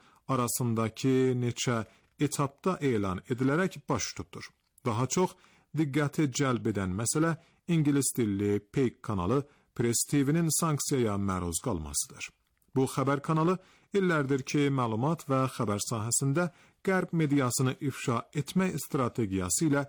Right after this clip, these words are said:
öz işinə davam etdirirdi. Bu məsələ isə daima qərb dövlətlərinin qəzəbinə səbəb olub və buna görə də ara-sıra belə bir hərəkətlərə əl atırlar. Bundan öncə isə dəfələrlə Press T V-nin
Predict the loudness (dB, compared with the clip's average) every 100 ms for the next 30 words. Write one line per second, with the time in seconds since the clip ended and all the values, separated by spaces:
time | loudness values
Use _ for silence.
0 | -8 _ _ 0 2 0 -2 -4 -4 -4
1 | -2 0 -2 -6 -10 -10 -8 -12 -14 _
2 | _ _ 0 0 0 2 2 0 -2 -6
3 | -20 _ -2 2 2 2 0 0 -2 -2
4 | 0 0 0 0 0 2 2 0 -2 _
5 | _ -2 0 0 -2 0 0 -2 -2 -4
6 | -4 -6 -6 -6 -4 -2 0 2 0 0
7 | -2 -6 -20 -20 _ -2 0 0 0 0
8 | 0 0 0 0 -2 -2 -2 -2 -4 -4
9 | -6 -6 -10 _ _ -6 -4 -4 -8 -14
10 | -12 -14 -16 _ _ _ _ 0 2 4
11 | 2 4 4 2 0 0 -2 0 0 0
12 | -2 -2 0 0 2 2 4 2